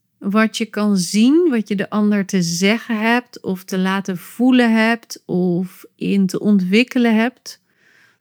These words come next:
dat zeg je indirect ook tegen jezelf.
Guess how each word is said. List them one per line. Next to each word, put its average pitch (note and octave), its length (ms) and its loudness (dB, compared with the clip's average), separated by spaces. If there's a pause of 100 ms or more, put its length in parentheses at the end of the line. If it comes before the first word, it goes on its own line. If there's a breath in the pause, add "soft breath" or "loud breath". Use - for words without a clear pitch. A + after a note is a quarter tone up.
dat G#3 220 -2
zeg - 300 -2
je - 260 -8 (100)
indirect A#3 800 0
ook G#3 240 -2
tegen G3+ 440 -4
jezelf. F#3 600 -6